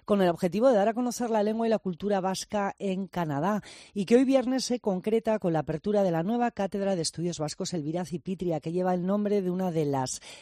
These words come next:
creadoras de las ikastolas y promotora de la enseñanza en euskera. Irene Larraza es la directora del Instituto Etxepare.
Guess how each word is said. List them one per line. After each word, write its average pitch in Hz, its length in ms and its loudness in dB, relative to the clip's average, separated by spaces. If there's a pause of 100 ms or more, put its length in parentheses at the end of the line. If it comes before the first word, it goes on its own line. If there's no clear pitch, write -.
creadoras 135 480 -2
de - 80 -4
las 131 180 -6
ikastolas 175 600 -4
y - 20 -4
promotora 139 600 -4
de 160 100 -4
la 180 140 -2
enseñanza 156 640 -4
en 135 120 0
euskera. 117 460 -6
Irene 254 280 0
Larraza 247 480 -2 (340)
es 208 160 -4
la 170 140 -2
directora 196 500 -2
del 190 220 -4
Instituto 165 500 -8
Etxepare. 101 600 -8